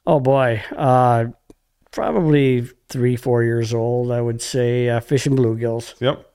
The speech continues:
Speaker 1: You know, behind the house and, and being really, uh, jealous of my dad catching walleyes, you know. <laughs> That didn't ta-, that didn't last long.
Speaker 2: No.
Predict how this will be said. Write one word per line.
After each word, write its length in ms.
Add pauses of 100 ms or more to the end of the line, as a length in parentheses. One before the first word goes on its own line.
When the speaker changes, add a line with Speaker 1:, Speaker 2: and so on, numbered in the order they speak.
Speaker 1:
You 80
know, 120
behind 360
the 60
house 440
and, 200 (560)
and 180
being 220
really, 540
uh, 180
jealous 460
of 60
my 140
dad 420
catching 320
walleyes, 680 (380)
you 100
know. 420
<laughs> 40 (640)
That 160
didn't 240
ta-, 300
that 100
didn't 140
last 400
long. 240
Speaker 2:
No. 300